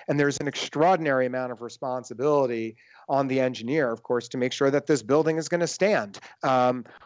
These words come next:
whether it's from, uh, just from an engineering standpoint, and then taking into account, you know, seismic activity and wind and, you know, even terrorism. So there's an enormous amount of responsibility and complexity, but yet, again, to the average person in the public, they will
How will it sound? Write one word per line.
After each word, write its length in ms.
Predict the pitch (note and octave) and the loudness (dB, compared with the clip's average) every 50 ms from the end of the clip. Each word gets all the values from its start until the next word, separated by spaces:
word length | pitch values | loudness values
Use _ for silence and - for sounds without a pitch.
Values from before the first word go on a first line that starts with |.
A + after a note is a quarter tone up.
| _ | _
whether 280 | - C3+ C3 C3 C3 B2+ | 0 2 4 4 4 4
it's 120 | A#2+ - | 0 -4
from, 440 | _ C3+ B2+ B2 B2 B2 B2 A#2 A2 - _ _ - A#2+ C3 | _ -4 -2 -2 -2 -4 -6 -8 -10 -14 _ _ -16 -8 -2
uh, 460 | C3 B2+ B2 A#2+ A#2 A#2 A#2 A2+ A2+ - _ _ _ _ _ _ _ _ _ _ _ - - C3 | 0 2 2 2 2 2 0 0 -2 -6 _ _ _ _ _ _ _ _ _ _ _ -20 -14 -10
just 180 | D3 D3+ - | -8 -8 -4
from 160 | - D#3 C#3+ | -4 -2 -2
an 80 | C3+ C3+ | 0 -2
engineering 460 | C3 B2+ A#2+ A#2+ C#3 D#3 E3+ E3 D#3+ | -2 -4 -4 -6 -4 -2 -2 -2 -2
standpoint, 560 | C#3+ - E3 D#3 D#3 D3+ - E3 D3+ D3 C#3 | -4 -4 -2 -2 -2 -2 0 0 0 0 -2
and 80 | B2 B2 | -4 -6
then 120 | B2+ B2 | -6 -6
taking 280 | A#2+ - C3+ B2 A#2+ B2+ | -4 -6 -6 -6 -6 -8
into 240 | B2+ A#2 - B2+ A#2+ | -8 -6 -2 -2 -2
account, 420 | A2+ A#2+ C3 A#2+ A#2+ A#2 G#2+ A#2 | 0 0 0 -2 -2 -2 -4 -4
you 60 | A#2 | -4
know, 80 | A#2 A2+ | -4 -4
seismic 520 | - - G#3+ F#3 G#3+ G#3+ D3 D#3 C#3+ - | -2 0 0 2 2 2 0 -2 -4 -2
activity 720 | C#3 B2+ A#2 - - C#3 B2+ B2 A#2+ A#2 A#2 A2+ A2+ A2 | -2 -2 -2 -2 -4 -4 -4 -2 -2 -2 -2 -2 -2 -2
and 240 | G#2+ G#2 G#2 G#2 - - - - - - - - | -4 -6 -8 -12 -14 -18 -20 -20 -20 -20 -14 -8
wind 540 | B2 B2+ D3 F#3+ G3 F3 D#3+ D3 C#3 B2+ B2 | -2 2 2 4 4 4 2 0 -2 -2 -2
and, 300 | B2+ B2 B2 B2+ B2 A2+ | -2 -2 -2 -4 -8 -6
you 60 | B2+ | -2
know, 100 | B2 B2+ | 0 0
even 300 | B2+ C3 D3+ D3+ D#3 C#3 | 0 2 2 2 2 0
terrorism. 680 | A#2+ - D#3 F3+ F3+ D#3 C#3 B2+ A#2+ A2+ B2 A#2+ A#2+ A#2 A2+ - - - | -2 0 0 2 4 4 4 4 2 2 0 -4 -4 -4 -8 -16 -20 -20
So 260 | _ - - E3+ D#3+ D#3 | _ -2 2 2 2 2
there's 400 | - D#3+ D#3 D#3 D3+ C#3 - - - | 2 0 0 0 0 -2 -8 -10 -10
an 120 | E3+ E3 | -8 -6
enormous 380 | E3+ D#3+ F#3 A#3+ C4 B3+ - - | -4 0 0 0 0 0 -4 -4
amount 220 | F#3+ F3+ F3 E3 | -2 -2 -2 -2
of 60 | D#3+ | -2
responsibility 960 | C#3+ C3 - - D#3 D3+ D3+ C#3+ - B2 C3 C#3 D#3 D#3 D#3 C#3+ C#3 C3+ C3 C3 | -4 -6 -2 0 0 0 0 -2 -4 -2 0 4 4 4 4 4 2 0 -4 -6
and 200 | A2 B2+ A#2 - | -8 -12 -16 -14
complexity, 840 | - B2 G#2+ - D3 D#3 E3 D#3+ - - C#3 A#2+ A2 A2 A#2 A2+ - - - - - _ | -14 -14 -4 0 2 2 2 0 -2 -6 -4 -4 -4 -4 -6 -6 -8 -16 -20 -20 -6 _
but 120 | D#3+ D3+ | -2 0
yet, 320 | D3+ D#3 D3+ D3+ - - _ _ _ | 2 2 2 2 0 -4 _ _ _
again, 400 | D#3+ C3 E3+ F3+ F3 D3+ C#3 C3 | -8 -2 0 0 0 0 -2 -4
to 140 | - - D3+ | -8 -6 -6
the 80 | D3 | -4
average 360 | C3+ D3+ E3+ F3+ D#3+ C3 - | 0 0 0 0 -2 -4 -4
person 300 | - E3+ F3 E3+ - D3 | -2 -2 -2 -2 -2 -6
in 80 | C3 B2+ | -6 -6
the 80 | B2+ A2+ | -6 -2
public, 360 | - D#3 D3+ B2 B2+ A2+ - | 0 0 0 0 -2 -4 -2
they 120 | D3 D3+ | -2 -2
will 320 | D#3 C#3+ C#3+ C3 A#2+ A2+ | 0 0 -2 -2 -2 -4